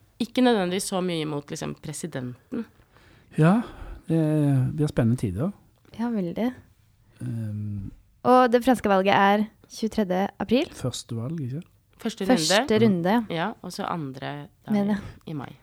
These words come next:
Speaker 3: Andre mai, og det
Speaker 2: Hva,
Speaker 3: blir
Speaker 2: hva tror du blir
Speaker 3: Ja.
Speaker 2: utfallet? Marte?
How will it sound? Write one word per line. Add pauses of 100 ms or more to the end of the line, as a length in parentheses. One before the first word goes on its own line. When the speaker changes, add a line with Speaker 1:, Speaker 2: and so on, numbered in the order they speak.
(520)
Speaker 3:
Andre
mai, (140)
og
det
Speaker 2:
Hva,
Speaker 3:
blir
Speaker 2:
hva
tror
du
blir
Speaker 3:
Ja.
Speaker 2:
utfallet? (960)
Marte?